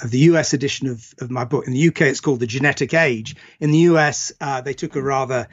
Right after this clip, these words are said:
grander title, uh, because I, I quote Stuart Brand, who's the guy who, uh, set up the Whole Earth Catalogue and who is behind,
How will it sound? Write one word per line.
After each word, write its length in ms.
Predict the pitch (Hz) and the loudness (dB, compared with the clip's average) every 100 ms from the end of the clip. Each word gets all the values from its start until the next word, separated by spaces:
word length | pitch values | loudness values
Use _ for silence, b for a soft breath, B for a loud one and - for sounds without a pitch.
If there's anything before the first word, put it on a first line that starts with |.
| B B | B B
grander 480 | 160 180 208 165 139 | 2 4 2 0 -4
title, 560 | 147 123 110 127 117 | -6 -8 -10 -12 -12
uh, 240 | 143 123 120 | -8 -8 -8
because 260 | 139 135 | -8 -6
I, 160 | 131 131 | -4 -4
I 140 | 139 131 | -4 -4
quote 340 | - 160 - | 2 2 2
Stuart 400 | - - 190 147 | -2 2 2 4
Brand, 400 | 156 180 139 110 | 2 2 2 -4
who's 180 | 143 123 | -10 -10
the 80 | 127 | -8
guy 280 | 151 143 123 | -6 -4 -6
who, 100 | 113 B B - | -8 B B -8
uh, 180 | 123 123 | -6 -4
set 240 | - 147 | 0 0
up 180 | 135 123 | 0 -4
the 180 | 135 117 | -6 -2
Whole 280 | 165 156 | 2 4
Earth 200 | 208 220 | 4 2
Catalogue 520 | - 123 - 117 117 127 | -2 -6 -6 -10 -12 -12
and 240 | 123 117 | -12 -12
who 80 | 127 | -10
is 140 | 120 | -10
behind, 500 | - 123 175 165 135 | -6 2 4 4 -2